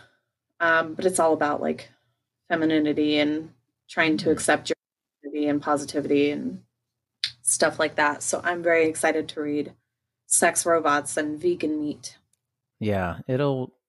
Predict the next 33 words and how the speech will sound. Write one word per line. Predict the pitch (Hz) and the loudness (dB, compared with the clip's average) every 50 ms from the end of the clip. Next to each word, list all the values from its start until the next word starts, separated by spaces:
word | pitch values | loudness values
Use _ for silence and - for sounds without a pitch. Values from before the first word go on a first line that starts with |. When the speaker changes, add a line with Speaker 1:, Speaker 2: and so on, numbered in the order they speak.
| _ _ _ _ _ _ _ _ _ _ - | _ _ _ _ _ _ _ _ _ _ -6
Speaker 2:
it'll | 139 131 143 | 0 0 0
blow | 131 117 123 120 120 120 | 2 4 4 6 6 6
your | 120 110 107 101 | 6 4 4 2
mind. | 101 104 104 104 101 95 90 87 104 107 - | 2 2 0 0 0 -2 -4 -6 -8 -10 -4
Like, | - 113 110 104 - - - | -2 0 0 0 -2 -4 -4
the | 123 107 | -4 -4
stuff | - - 135 131 131 - | 0 2 2 2 4 2
that's | 131 113 - | 0 0 0
happening | - - 113 110 - - 135 143 139 139 | 0 2 2 2 2 2 2 2 2 4
out | 139 139 139 - | 2 2 2 2
there, | 160 156 151 | 2 2 2
you'll | 139 127 | 2 2
be | 120 110 | 0 0
like, | 104 98 92 - - - _ _ _ _ _ _ | 0 -2 -4 -6 -10 -16 _ _ _ _ _ _
"What | - 127 147 190 247 | -2 2 4 4 4
is | 277 277 175 | 2 2 2
going | 143 156 143 143 139 139 | 4 4 4 4 4 4
on | 151 180 226 285 269 | 4 4 4 4 4
in | 175 139 131 | 4 2 2
this | 127 120 - | 0 -2 -2
<laughs> | |
world?" | 143 170 214 147 - - - - 190 - - | 0 2 2 2 2 0 0 2 2 0 0
<laughs> | - 254 - - 214 - - | -2 -4 -4 -4 -6 -8 -8
Like, | - - - - - - - - - - - 466 480 480 - - 539 | -8 -8 -2 0 0 0 0 -4 -10 -8 -6 -6 -6 -6 -4 -4 -4
Speaker 1:
<laughs> | - - - _ _ _ _ _ _ _ _ _ _ _ - - 247 277 247 - 262 285 | -4 -4 -8 _ _ _ _ _ _ _ _ _ _ _ -20 -16 -14 -12 -6 -2 2 4
Speaker 2:
what, | 277 277 277 277 269 - - - - - _ | 4 4 4 2 0 -2 -4 -8 -20 -10 _
what | - 311 311 220 | -2 0 2 2
the | 320 320 | 4 2
hell | - - 214 269 269 294 | 4 4 4 4 4 4
is | 320 226 185 | 2 2 0
going | 165 - 214 233 262 262 247 | -2 0 2 4 4 4 4
on | 247 262 254 - 226 196 - | 4 2 0 0 -2 -4 -4
here? | - 196 - - | -4 -6 -8 -8